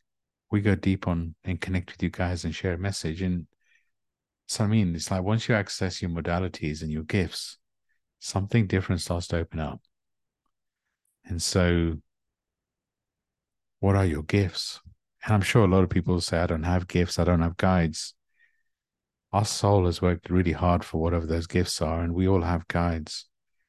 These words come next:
Just gotta trust in our intuition. We've just gotta take that moment and truly feel the energy around us and be open to feeling that magic. And Stacey, you heard me say something different I've never said before. Did I,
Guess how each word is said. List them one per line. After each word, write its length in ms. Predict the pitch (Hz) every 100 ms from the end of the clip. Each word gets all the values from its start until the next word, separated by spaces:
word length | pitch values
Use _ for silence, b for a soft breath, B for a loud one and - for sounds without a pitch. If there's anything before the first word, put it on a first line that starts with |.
| _ _ _ _
Just 220 | - -
gotta 160 | 127 107
trust 400 | - 107 98 -
in 80 | 87
our 100 | 85
intuition. 600 | 85 - 90 - - 85
We've 100 | 90
just 120 | -
gotta 140 | 95
take 280 | 92 - 98
that 140 | 92
moment 360 | 87 95 95 90
and 100 | 87
truly 300 | - 98 87
feel 220 | - 92
the 120 | 87
energy 280 | 90 85 85
around 300 | 85 95 98 85
us 300 | 87 - - b b b b b _ _
and 100 | 104
be 160 | 90 90
open 200 | 98 87
to 80 | 87
feeling 240 | 87 82
that 140 | 80
magic. 340 | 82 82 - 98 _ _ _ _ _ _ _ _ _ _ _ _ _ _ _ _ -
And 100 | 95
Stacey, 340 | - 110 -
you 100 | 107
heard 200 | 101 104
me 80 | 95
say 200 | - 92
something 260 | - 90 80
different 320 | 92 - 85
I've 80 | 82
never 160 | 85
said 320 | 82 - 87
before. 300 | 82 87 82
Did 160 | 80 87
I, 240 | 104 104